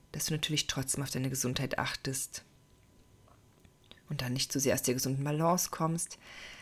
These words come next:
Da natürlich zeitig entgegensteuern, wenn du von dir weißt, dass du dahingehend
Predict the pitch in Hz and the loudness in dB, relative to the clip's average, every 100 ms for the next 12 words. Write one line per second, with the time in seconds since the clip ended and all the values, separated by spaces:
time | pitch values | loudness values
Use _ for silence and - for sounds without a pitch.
0 | - - - - 139 131 139 - 156 - | -18 -20 -20 -4 2 2 4 4 4 2
1 | - - 127 175 165 156 - 147 170 - | 0 4 4 4 2 2 2 4 4 2
2 | - 143 156 151 151 151 151 139 139 139 | 2 2 4 4 2 -2 -2 -2 0 -4
3 | - - 156 - 165 170 147 123 120 165 | -8 -4 -4 2 6 6 6 2 4 4
4 | - 160 - - - 127 127 131 151 - | 2 0 0 0 2 2 2 2 -2 0
5 | 135 135 - | 0 0 -4